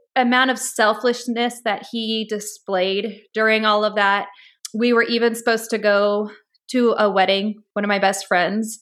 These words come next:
and his parents were still living in Texas. Brandon's parents were still living in Texas. We were supposed to stay with them and bring the baby and all this stuff.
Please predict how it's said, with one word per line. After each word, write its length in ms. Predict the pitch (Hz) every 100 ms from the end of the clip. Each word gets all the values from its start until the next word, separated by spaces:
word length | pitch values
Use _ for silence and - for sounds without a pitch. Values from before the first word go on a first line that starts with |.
| -
and 580 | 208 196 196 190 190
his 200 | 190 202 -
parents 300 | 214 202 202
were 60 |
still 200 | 214 220
living 300 | 208 202 208 202
in 80 |
Texas. 680 | 196 190 - - 180 185 - -
Brandon's 300 | 196 196 190
parents 240 | 208 196
were 60 | 202
still 180 | 196 196
living 180 | 196 220
in 60 |
Texas. 520 | 208 185 - 196 196 - _ _ _ -
We 80 |
were 40 | 202
supposed 280 | 202 202 202
to 60 |
stay 240 | - 190 180
with 120 | - -
them 360 | 285 277 269
and 100 | 233 202
bring 200 | 196 190
the 120 | 165
baby 360 | 240 254 254 240
and 100 | 202
all 160 | - 202
this 200 | 214 214
stuff. 400 | - 180 180 202